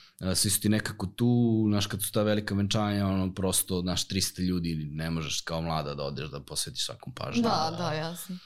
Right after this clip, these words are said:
Speaker 1: Tako
Speaker 2: Pa
Speaker 1: da
Speaker 2: dobro,
Speaker 1: s-,
Speaker 2: ovo ispadne kod neke dobre privatne
Speaker 1: osjeti se,
Speaker 2: žurke,
Speaker 1: da,
Speaker 2: da.
Speaker 1: da, osjeti se ta vibe, osjeti se ta ljubav, zato što prosto svi
Speaker 2: Mhm.
Speaker 1: su nekako tu, svi plešu, niko
Speaker 2: Da,
Speaker 1: nije
Speaker 2: da.
Speaker 1: zapostavljen,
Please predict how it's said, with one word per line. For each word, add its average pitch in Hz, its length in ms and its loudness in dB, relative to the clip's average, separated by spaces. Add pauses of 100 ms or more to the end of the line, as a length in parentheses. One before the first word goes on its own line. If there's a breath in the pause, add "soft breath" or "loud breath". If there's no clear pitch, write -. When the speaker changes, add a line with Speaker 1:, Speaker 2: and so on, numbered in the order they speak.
(180 loud breath)
Speaker 1:
Tako 107 160 0
Speaker 2:
Pa - 80 2
Speaker 1:
da 214 40 4
Speaker 2:
dobro, 226 160 6
Speaker 1:
s-, 240 40 4
Speaker 2:
ovo 254 80 4
ispadne 247 280 0
kod 254 140 -4
neke 240 160 0
dobre 180 480 0 (580)
privatne 175 300 4
Speaker 1:
osjeti 185 340 8
se, 165 100 8
Speaker 2:
žurke, 160 180 6
Speaker 1:
da, 196 60 10
Speaker 2:
da. 170 200 8
Speaker 1:
da, 135 140 8
osjeti 127 360 6
se 117 160 2
ta 123 100 6
vibe, 98 380 4
osjeti 98 320 2
se 92 180 2
ta 98 120 4
ljubav, 80 380 2
zato 78 200 -2
što - 240 0
prosto 87 360 4
svi 107 160 6
Speaker 2:
Mhm. 107 100 6
Speaker 1:
su 98 120 2
nekako 92 380 0
tu, 101 460 2 (420 loud breath)
svi 107 240 4
plešu, 101 480 4 (300)
niko 90 200 6
Speaker 2:
Da, 98 120 4
Speaker 1:
nije 98 100 4
Speaker 2:
da. 92 60 4
Speaker 1:
zapostavljen, 92 920 2